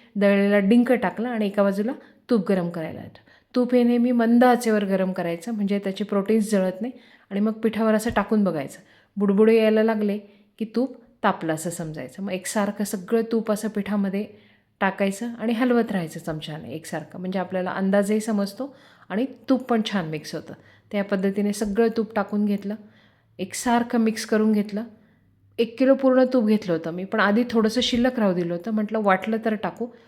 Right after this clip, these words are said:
तर हाताने मिक्स केल्यावर मला जाणवलं की ते तूप कमी पडतंय, तर मग मी ते उरलेलं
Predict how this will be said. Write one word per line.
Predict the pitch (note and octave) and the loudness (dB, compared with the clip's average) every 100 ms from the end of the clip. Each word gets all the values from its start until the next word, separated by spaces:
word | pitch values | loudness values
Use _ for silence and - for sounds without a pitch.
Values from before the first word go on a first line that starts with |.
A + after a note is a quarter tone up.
| _ - | _ -10
तर | |
हाताने | G3 G#3+ A3 A3 | -2 0 2 2
मिक्स | A3 A3+ A3+ | 2 0 -2
केल्यावर | - A3+ A3 A3 | 0 2 4 4
मला | A3 A3 | 2 2
जाणवलं | A3 A3+ G#3+ F3 A3 - _ _ _ | 2 2 2 0 -6 -10 _ _ _
की | G#3+ | -6
ते | A3 G#3+ | -4 -2
तूप | A3+ A3 | -2 0
कमी | A3 A3+ | 2 4
पडतंय, | A#3+ G3+ F3+ E3+ A#3 - _ _ _ _ _ _ | 4 0 0 -2 -4 -10 _ _ _ _ _ _
तर | G3+ | -2
मग | G#3 | 0
मी | G3+ A#3 D#4 - - | 2 0 -2 -8 -6
ते | |
उरलेलं | G#3 A#3 A3 A3+ A#3 | -2 0 2 4 4